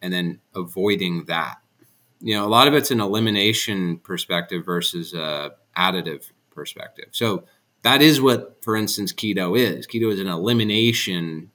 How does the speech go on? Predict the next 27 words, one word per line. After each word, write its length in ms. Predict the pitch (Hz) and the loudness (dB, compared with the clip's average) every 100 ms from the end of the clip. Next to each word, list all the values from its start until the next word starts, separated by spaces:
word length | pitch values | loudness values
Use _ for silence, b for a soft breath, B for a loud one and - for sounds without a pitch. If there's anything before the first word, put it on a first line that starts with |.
| - | -4
diet. 400 | 92 101 78 71 | 2 2 0 -6
You're 140 | 80 | -8
eliminating 840 | 80 80 101 95 87 85 80 78 | -8 -6 -4 -2 -2 -2 -4 -8
carbs 500 | 76 85 80 69 - | -6 -4 -2 -4 -10
or 100 | - | -18
net 200 | 73 85 - | -8 -8 -8
carbs. 420 | - - _ - _ _ _ _ _ _ | -16 -18 _ -20 _ _ _ _ _ _
So 400 | - 127 117 - | 0 4 4 2
just 200 | - 170 | -4 2
by 100 | 208 | 4
eliminating 920 | 127 95 104 147 240 170 117 107 98 | 4 2 0 2 4 4 4 2 -2
things 260 | 87 101 92 | -4 -6 -6
that 80 | 98 | -8
are 60 | |
bad 420 | 85 85 90 117 120 | -6 -2 0 0 0
for 60 | |
your 160 | 98 87 | -2 -2
brain, 540 | 85 78 76 73 76 _ _ _ _ _ _ _ _ | -4 -6 -6 -8 -12 _ _ _ _ _ _ _ _
your 120 | 95 | -4
brain's 260 | 92 104 87 | 0 0 -2
gonna 160 | 82 | -4
work 240 | 82 82 78 | -4 -4 -4
a 40 | |
lot 220 | 80 76 | -4 -6
better. 420 | 73 78 60 - _ _ _ _ _ _ - | -8 -10 -10 -14 _ _ _ _ _ _ -6
Um, 640 | 90 87 82 78 76 62 _ _ | -2 0 -2 -4 -6 -10 _ _
so 800 | - - 90 82 78 76 73 71 | -8 -4 -2 -2 -4 -4 -6 -10